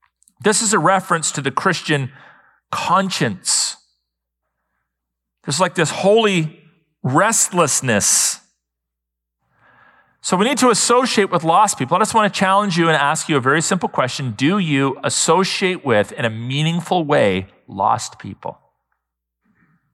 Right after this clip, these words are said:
Do you ask questions? Or are you one of those antisocial Christians that doesn't hang out with lost people? You know, I've mentioned this before.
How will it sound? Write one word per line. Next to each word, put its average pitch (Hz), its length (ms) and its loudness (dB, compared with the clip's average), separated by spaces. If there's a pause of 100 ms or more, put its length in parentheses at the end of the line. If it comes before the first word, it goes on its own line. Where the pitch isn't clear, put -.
(1160)
Do 151 60 2
you 170 100 6
ask 180 280 0
questions? 165 840 -2 (1080)
Or 147 80 4
are 170 140 6
you 185 120 2
one 214 120 4
of 208 60 2
those 185 320 2
antisocial 170 800 2
Christians - 880 -8 (1900)
that - 140 -8
doesn't 160 260 0
hang 139 320 0
out 131 220 2
with - 320 -2
lost 113 380 0
people? 110 280 -4
You 151 140 0
know, 185 260 2
I've 160 160 0
mentioned 196 300 0
this 147 100 0
before. 143 720 0